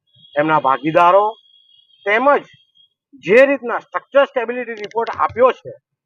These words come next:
એ તમામ સામે કાયદેસરની કાર્યવાહી થાય,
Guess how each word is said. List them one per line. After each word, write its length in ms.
એ 100
તમામ 440
સામે 320
કાયદેસરની 800
કાર્યવાહી 800
થાય, 500